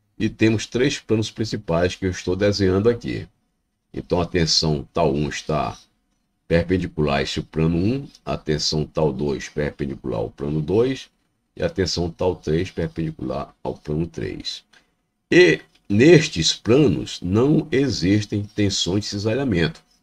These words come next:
Portanto, a matriz tensorial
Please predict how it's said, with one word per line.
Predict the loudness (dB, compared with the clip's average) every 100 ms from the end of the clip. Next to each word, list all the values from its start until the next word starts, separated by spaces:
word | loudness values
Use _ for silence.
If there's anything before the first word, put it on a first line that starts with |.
| _ _ _ _ _ -4
Portanto, | -2 0 2 2 2 -6 -16 _ _ _ _ _
a | -4 0
matriz | 0 0 0 2 0 -4
tensorial | -2 -2 0 -2 -2 0 0 -2